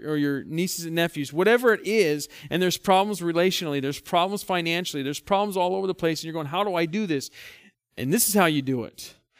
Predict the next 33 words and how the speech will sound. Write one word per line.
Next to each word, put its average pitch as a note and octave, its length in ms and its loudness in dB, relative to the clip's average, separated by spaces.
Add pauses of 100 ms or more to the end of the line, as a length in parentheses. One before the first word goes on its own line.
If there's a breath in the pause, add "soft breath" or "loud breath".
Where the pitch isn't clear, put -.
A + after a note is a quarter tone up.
(160 soft breath)
You D#3+ 120 4
invite F3+ 300 4
the E3 80 -2
Prince G3 280 0
of D3 120 -4
Peace F3+ 560 -2 (260 soft breath)
into D3+ 220 -2
your C3 100 0
home. B2+ 460 -4 (560 soft breath)
You E3+ 160 6
invite G3 260 4
the F3 80 0
Prince F#3+ 300 -2
of D3+ 80 -4
Peace F#3 520 0 (200 loud breath)
into D#3 240 0
your C#3+ 160 2
relationship. C#3 720 0
You E3 100 2
invite F#3+ 280 2
the E3 60 -4
Prince G3 300 -2
of D3 100 -6
Peace E3 520 0 (240 loud breath)
into D3 180 0
your C3 140 2
marriage. C3+ 420 2
You E3+ 100 2
invite F3 280 2
the E3+ 60 -4
Prince F#3 260 -4
of - 80 -8
Peace G#3+ 320 -2